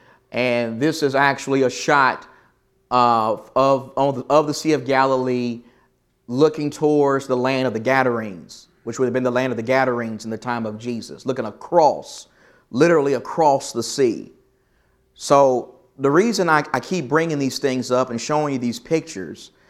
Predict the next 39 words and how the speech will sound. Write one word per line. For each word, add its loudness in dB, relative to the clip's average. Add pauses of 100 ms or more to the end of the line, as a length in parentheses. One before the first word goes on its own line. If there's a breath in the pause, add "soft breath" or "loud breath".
(280 soft breath)
is -2
because 0
I, 4
I, 2
I 0
just -6
want -2
to -8
emphasize -2
to -4
us, -8 (520)
and -2
I 2
know 2
you 0
know 4
this -2
already, 0
but 0
I, -2
I 0
don't 0
think -4
there's -4
anything -4
wrong 0
with -4
emphasizing -8
it, -16 (640)
that 0
when -4
we -2
read -2
about 2
these -4
things -4
in -4
the -4
Bible, 0